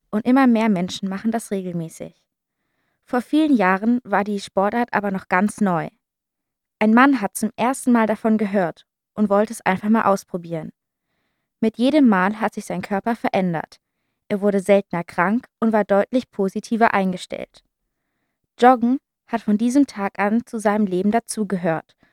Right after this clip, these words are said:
und zwar so lange, bis er zweiundneunzig Jahre alt war. Was ich damit sagen möchte, ist, dass jeder mit Sport anfangen kann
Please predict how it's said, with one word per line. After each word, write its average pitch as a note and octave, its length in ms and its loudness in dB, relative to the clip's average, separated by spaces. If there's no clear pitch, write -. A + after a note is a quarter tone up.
und G3 120 -2
zwar F#3 180 -4
so A#3+ 200 2
lange, G3+ 360 2
bis - 220 -6
er F#3+ 100 -4
zweiundneunzig A3 720 0
Jahre F#3 300 -2
alt E3 240 -12
war. D#3 200 -8
Was A#3+ 160 -4
ich B3 100 -6
damit G#3+ 280 2
sagen G3 340 2
möchte, A#3+ 480 0
ist, - 200 -2
dass A#3 260 -2
jeder A#3 280 2
mit F#3+ 160 -6
Sport - 300 -2
anfangen F3+ 440 -6
kann E3+ 220 -12